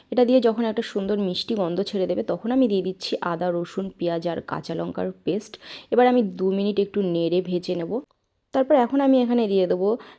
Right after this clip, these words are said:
জিরে গুঁড়ো, ধনিয়া গুঁড়ো, হলুদ গুঁড়ো, একটু কাশ্মীরি গুঁড়ো লঙ্কা কালারের জন্য, আর একটু নুন,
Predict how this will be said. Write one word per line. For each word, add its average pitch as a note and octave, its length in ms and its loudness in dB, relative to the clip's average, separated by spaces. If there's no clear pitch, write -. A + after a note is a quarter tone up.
জিরে A#3+ 340 4
গুঁড়ো, A#3+ 220 6
ধনিয়া F#3 380 0
গুঁড়ো, F#3+ 200 2
হলুদ E3+ 400 -2
গুঁড়ো, F#3 220 2
একটু G3 220 -2
কাশ্মীরি F3 440 -6
গুঁড়ো F3 220 0
লঙ্কা E3 240 -4
কালারের D#3 380 -4
জন্য, A#3 200 -6
আর C#4+ 100 0
একটু F#3 260 -4
নুন, D#3 300 -2